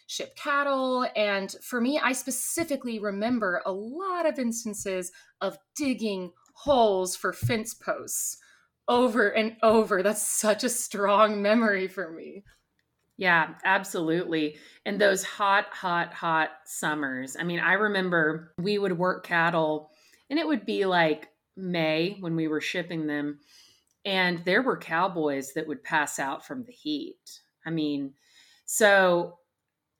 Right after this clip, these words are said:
Speaker 2: seeing kids do that, you know, uh, ha-, do government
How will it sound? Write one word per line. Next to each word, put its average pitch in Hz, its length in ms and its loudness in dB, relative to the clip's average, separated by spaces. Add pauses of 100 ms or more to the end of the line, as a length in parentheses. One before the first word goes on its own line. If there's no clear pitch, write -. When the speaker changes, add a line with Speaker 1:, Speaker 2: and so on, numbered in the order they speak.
(220)
Speaker 2:
seeing 247 340 4
kids 262 440 -2
do 160 200 0
that, 190 500 -2
you 196 100 -4
know, 175 400 0
uh, - 460 -2
ha-, 220 220 2 (360)
do 220 160 4
government 214 760 4